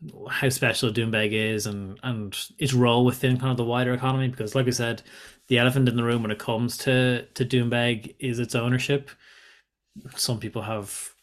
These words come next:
have problems with that, but for us, we talk very much about the actual golf course and the experience in the golf course.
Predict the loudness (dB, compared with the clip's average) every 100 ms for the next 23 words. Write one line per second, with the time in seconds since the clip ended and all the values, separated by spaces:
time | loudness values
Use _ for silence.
0 | _ -8 -6 2 2 2 -2 0 0 0
1 | -4 -6 -2 0 2 0 -2 -6 -4 -4
2 | -2 -2 -2 -2 -2 -4 -6 -8 -8 -10
3 | _ _ -6 -6 -6 -8 -6 -4 -6 -6
4 | -6 -6 -6 -10 -10 -10 -6 -4 -4 -6
5 | -4 -2 -2 -2 -2 0 -2